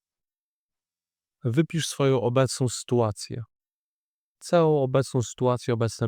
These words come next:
wyzwanie, obecny największy problem, jaki masz w życiu. Po prostu wypisz na kartce, wylej z siebie tu wszystko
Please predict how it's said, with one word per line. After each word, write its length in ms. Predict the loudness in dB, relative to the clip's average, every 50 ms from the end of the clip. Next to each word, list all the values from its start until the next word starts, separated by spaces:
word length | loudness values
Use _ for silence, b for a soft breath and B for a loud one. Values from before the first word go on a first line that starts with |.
| -2
wyzwanie, 480 | -2 -4 -4 -2 0 0 2 2 2 0
obecny 380 | 0 0 0 -2 -2 -2 0 0
największy 420 | 2 2 2 0 0 -2 -4 -8
problem, 380 | -4 -2 -2 0 0 0 0 -2
jaki 200 | -2 -4 -4 -6
masz 180 | -4 -4 -6
w 80 | -6 -6
życiu. 340 | -6 -8 -6 -6 -8 -10 -10 -10
Po 100 | -8 -6
prostu 260 | -6 -4 -4 -4 -2
wypisz 460 | 0 0 -2 -2 -2 -6 -6 -6 -6 -6
na 80 | -6 -6
kartce, 640 | -4 -2 -2 -4 -4 -6 -10 -12 -8 -8 -8 -8 -8 -12 _ _ _ _ b b b b b b b b b b b b b _ _ _ _ _ _ _ _ _ _ -8
wylej 460 | -6 0 4 6 6 8 6 4 0
z 60 | -4
siebie 300 | -4 -2 0 0 0 0
tu 100 | -2 -4
wszystko 580 | -6 -6 -4 -6 -6 -6 -8 -8 -6 -6 -6 -6